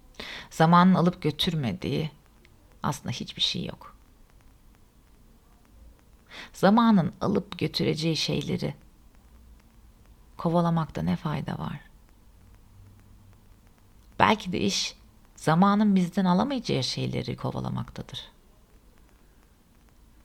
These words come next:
Belki de her şey "Bu da geçer yahu." diyebilmenin hünerinde gizlidir.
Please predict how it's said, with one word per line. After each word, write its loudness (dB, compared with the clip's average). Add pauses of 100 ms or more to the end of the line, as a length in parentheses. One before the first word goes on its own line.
(600)
Belki 6
de 6
her 4
şey 0 (200)
"Bu 0
da 8
geçer 2
yahu." -2
diyebilmenin -4
hünerinde 4
gizlidir. -8